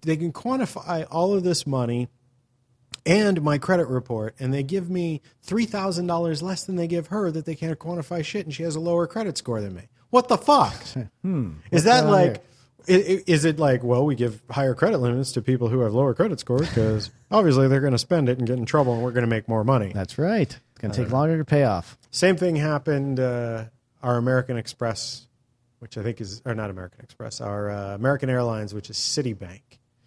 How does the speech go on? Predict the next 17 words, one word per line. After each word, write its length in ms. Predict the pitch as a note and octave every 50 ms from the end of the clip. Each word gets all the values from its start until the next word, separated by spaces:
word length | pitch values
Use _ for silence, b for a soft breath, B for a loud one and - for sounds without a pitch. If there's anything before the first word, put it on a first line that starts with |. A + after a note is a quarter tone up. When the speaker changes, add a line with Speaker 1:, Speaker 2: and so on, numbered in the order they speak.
| _ _ _ _ _ _ _ _
Speaker 1:
She 360 | - - - - F#3 F#3+ F#3+
got, 400 | E3 E3+ E3 D#3+ D#3 D3+ D3 - _ _
like, 220 | D3 B2+ B2+ B2
a 40 | C3
nineteen 540 | B2 B2+ C3 C#3 C#3+ D#3 C#3+ - C#3 C3 A#2+
thousand 340 | G#2+ A#2+ A#2 A#2 G#2+ A2+ A2+
dollar 220 | G#2+ G#2+ G#2+ G#2
credit 320 | G2+ - A2 G#2+ G2+ G2+ G#2
limit. 280 | G#2 G#2 G#2 G#2 - - -
I 140 | A2+ A#2 A2
got 160 | A2 A2 A2
a 60 | G#2
thirteen 340 | - G#2+ G2+ F#2 G#2 G2+ F#2
thousand 300 | G2 F2+ F2 F2+ F#2 F2+
dollar 180 | F2 F#2+ - - -
credit 260 | - - - - -
limit. 220 | - - - -